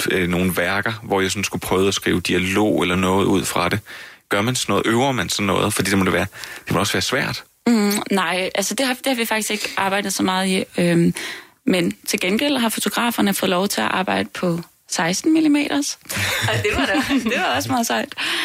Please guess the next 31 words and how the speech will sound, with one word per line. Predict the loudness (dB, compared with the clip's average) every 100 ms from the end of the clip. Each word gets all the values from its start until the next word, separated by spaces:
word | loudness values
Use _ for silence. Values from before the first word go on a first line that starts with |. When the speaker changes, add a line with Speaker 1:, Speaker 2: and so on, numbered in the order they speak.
| -4 -2 0
Speaker 2:
Øhm, | 2
nej, | 2 2 0
det | 0
har | -2
vi | -2
ikke | -2
gjort, | -2 0
men | 0 0
det | 0
er | 0
da | -2
helt | -2 0
klart | 0
en | 0
øvelse, | 2 2 2 2
man | 2 2 -2 -8 _ _ _ _ _ _ -4 -2
som | 2
manuskriptforfatter | 2 2 2 0 -2 -2 0 0
burde | 2 0 2
gøre. | 0 0 0 -4 _ _ _ _ _
Fordi | -4 0 -2
at | -2
give | -2
liv | 0 0 0
til | 0
andres | -2 -2 -2 -2
ord, | 0 0
det | 0
kan | -2 0
jo, | 2 0 -2 _
altså, | -2 -2